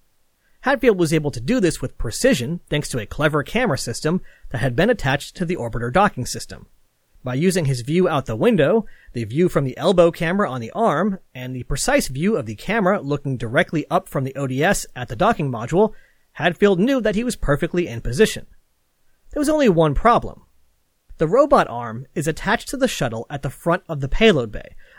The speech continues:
up by the crew cabin, but so was the O D S. So that meant that in order to move the end of the arm to the front, it had to basically fold in half, creating a tight angle with the elbow. With this tight elbow angle,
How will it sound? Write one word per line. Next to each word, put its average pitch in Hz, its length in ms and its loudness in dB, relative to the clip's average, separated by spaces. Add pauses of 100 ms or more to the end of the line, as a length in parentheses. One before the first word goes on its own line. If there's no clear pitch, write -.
up 175 200 0
by 131 100 2
the 117 100 -4
crew 269 240 0
cabin, - 380 -10 (340)
but 143 220 0 (100)
so - 440 -8
was 143 220 0
the 156 140 -4
O 156 120 4
D 165 160 6
S. - 400 0 (600)
So 160 360 0
that 196 320 0
meant 208 180 2
that 151 140 0
in 139 100 -2
order 202 220 4
to 170 120 -2
move 147 420 2
the 147 180 -2
end 160 160 2
of 196 80 6
the 175 120 2
arm 170 280 2
to 156 80 -4
the 127 100 -4
front, 196 480 -2 (460)
it 165 100 -6
had 247 120 0
to 254 60 6
basically 170 480 0
fold 120 320 -2
in 117 120 -8
half, - 420 -4 (160)
creating 160 380 -2
a 110 100 -8
tight 220 380 -2
angle 151 360 -2
with 117 140 -8
the - 140 -10
elbow. 175 380 0 (840)
With 160 160 0
this 165 220 0
tight 220 420 0
elbow 165 380 0
angle, 170 420 -4